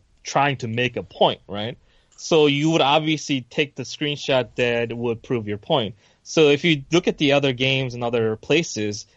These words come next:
and where they go and how they play, it's different. So I understand your, your idea, because, like, we remember when we went through the whole thing with there's way too many first-person shooters. Every game is a first, first-person shooter for the longest time.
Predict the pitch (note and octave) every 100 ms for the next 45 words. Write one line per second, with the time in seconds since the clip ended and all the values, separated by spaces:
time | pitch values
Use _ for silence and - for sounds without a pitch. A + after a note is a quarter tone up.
0 | - B2+ C#3+ C#3 C3 C3 B2+ B2 A#2 B2
1 | A2+ G#2+ - D#3+ C3+ G#2 - - B3+ E2+
2 | - _ _ _ _ - D#3 G#3+ C4 A3
3 | A#3 G#3 F3+ E3 D#3+ C#3+ B2+ A#2+ E2 C#3+
4 | B2 B2+ G#3+ E3+ C3 B2 C3 B2 C3+ F3
5 | G3+ F#3+ B3+ A#3 G3+ G#3 G3 G3 G3 F#3
6 | E3 - E3 D#3 D#3+ D3 C3 A2+ - -
7 | D3 D3 C3+ D#3 D3+ E3 D3 C3+ D3 D3+
8 | - D3 C3+ D3 C#3+ C#3 A#2 C#3+ C#3+ C#3
9 | C3 C3+ C3 B2 A#2+ B2 - C#3 C3+ -
10 | B2 A2+ C3 C3 B2+ G#2+ A2+ A#2+ A#2 A#2+
11 | A#2+ B2+